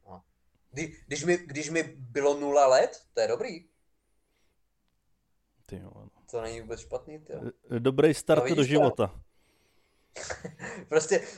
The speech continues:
Speaker 1: to, to je to, co po tobě, že vlastně, když je ti pět, tak po tobě už jako společnosti chtějí, abys měl jako šest let praxi.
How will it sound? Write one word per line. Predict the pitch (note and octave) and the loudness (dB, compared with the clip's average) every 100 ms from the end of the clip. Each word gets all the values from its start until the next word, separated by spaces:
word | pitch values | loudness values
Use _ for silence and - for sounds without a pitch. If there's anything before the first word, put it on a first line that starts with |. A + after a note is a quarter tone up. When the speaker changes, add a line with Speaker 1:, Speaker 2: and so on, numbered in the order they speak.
| - | 4
Speaker 1:
to, | F3 - | 4 6
to | |
je | G#3 | 4
to, | G#3 | 4
co | G#3 | 0
po | G3+ | 2
tobě, | G3+ G#3 - D#3 | 2 2 0 -2
že | C#3 | 0
vlastně, | E3+ F#3 G3 | 4 4 2
když | F3+ F3 | -6 -4
je | F3 | -6
ti | G3+ | -6
pět, | - D3 E3 - | 0 6 6 4
tak | - D3 | -2 0
po | E3 | -2
tobě | E3 E3+ | 0 0
už | D#3+ | 2
jako | E3 F#3 E3 | 0 0 -2
společnosti | - E3 E3 D#3 E3+ | 2 0 0 -8 -10
chtějí, | - D#3+ | 0 2
abys | D#3 D3+ | 2 2
měl | D#3 | 2
jako | D3+ | 2
šest | D#3 D#3+ | -2 0
let | D3+ D#3 | 0 2
praxi. | D#3+ - - | 2 0 -2